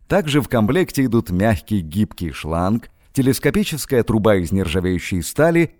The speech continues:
и моющий концентрат Thomas Protex для текстильных поверхностей. Для высокой мощности всасывания в пылесосе установлен двигатель мощностью тысяча шестьсот ватт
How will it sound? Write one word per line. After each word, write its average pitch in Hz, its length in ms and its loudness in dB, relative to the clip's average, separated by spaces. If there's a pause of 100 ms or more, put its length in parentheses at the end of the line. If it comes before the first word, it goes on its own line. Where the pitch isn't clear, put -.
(180)
и 170 200 4
моющий 123 560 2
концентрат 101 880 -2 (240)
Thomas 107 560 2
Protex 107 760 -2 (180)
для 131 240 0
текстильных 104 800 -4
поверхностей. - 840 -6 (440)
Для 117 240 4
высокой 110 500 2
мощности 98 680 0
всасывания 78 840 -4 (180)
в - 80 -18
пылесосе 190 460 2
установлен 139 560 2
двигатель 147 540 2
мощностью 120 680 2
тысяча 117 600 0
шестьсот 98 560 -2
ватт 110 340 2